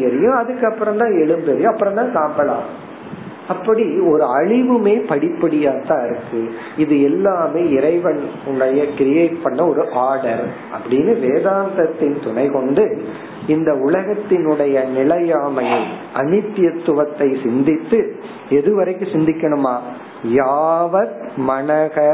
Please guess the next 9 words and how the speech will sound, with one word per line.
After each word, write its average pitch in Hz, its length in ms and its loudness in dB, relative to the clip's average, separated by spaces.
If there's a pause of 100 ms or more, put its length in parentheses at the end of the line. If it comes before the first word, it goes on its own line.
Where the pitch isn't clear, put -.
(140)
பிரசீததி, 131 1040 2 (640)
எவ்வளவு 214 680 0
தூரம் 220 340 2
நீ 196 120 0
சிந்திச்சா 160 580 0
உன் 156 180 0
மனசு 151 380 -2
அமைதி 160 540 0
அடையுமோ 127 580 0